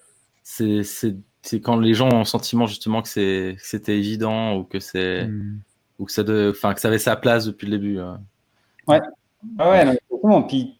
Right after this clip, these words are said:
Speaker 3: alors, et ça, et tout le monde est aligné.
Speaker 1: Mhm.
Speaker 3: Il y a
Speaker 1: Ouais,
Speaker 3: quelques
Speaker 1: bien sûr.
Speaker 3: bons choix qui ont été pris, et puis, ben, c'est ça, si tu prends ça, du coup, tu prends pas ça. Puis tout le monde
Speaker 2: Mhm.
Speaker 3: est aligné sur, « OK, on y va. » À la fin,
Speaker 2: Mhm.
Speaker 3: ben, il y en avait, donc sur les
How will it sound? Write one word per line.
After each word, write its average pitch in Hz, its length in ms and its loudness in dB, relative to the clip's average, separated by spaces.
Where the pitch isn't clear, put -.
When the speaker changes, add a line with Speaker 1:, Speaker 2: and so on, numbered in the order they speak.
Speaker 3:
alors, 131 300 2
et 185 100 6
ça, 170 440 2
et 165 140 0
tout 165 100 0
le 160 60 2
monde 156 160 4
est 139 40 6
aligné. 127 480 0
Speaker 1:
Mhm. 107 280 2
Speaker 3:
Il 104 40 -4
y - 20 6
a - 40 6
Speaker 1:
Ouais, - 120 0
Speaker 3:
quelques - 140 -6
Speaker 1:
bien 190 100 4
sûr. - 240 0
Speaker 3:
bons 330 100 -4
choix 160 680 -2
qui - 80 -4
ont 135 140 0
été 123 180 -8
pris, 175 480 -6
et 139 120 -6
puis, 123 400 -4
ben, 110 600 -4
c'est - 200 0
ça, 156 400 4
si 156 160 -6
tu 127 100 -8
prends 143 220 -2
ça, 143 280 4
du 123 120 -4
coup, 127 140 -10
tu 123 120 -14
prends 110 200 -8
pas 120 180 0
ça. 139 460 -4
Puis 107 100 -10
tout - 140 2
le 175 80 8
monde 180 180 8
Speaker 2:
Mhm. 117 180 2
Speaker 3:
est - 20 2
aligné - 280 -8
sur, « - 240 -8
OK, 139 220 -2
on 139 100 0
y 135 120 2
va. » 123 440 2
À 117 120 -2
la 120 80 0
fin, 143 440 0
Speaker 2:
Mhm. 110 60 -4
Speaker 3:
ben, 104 140 -6
il 107 60 -4
y - 20 -2
en 104 40 -2
avait, 107 520 -8
donc 117 100 -12
sur - 140 -10
les 117 100 -6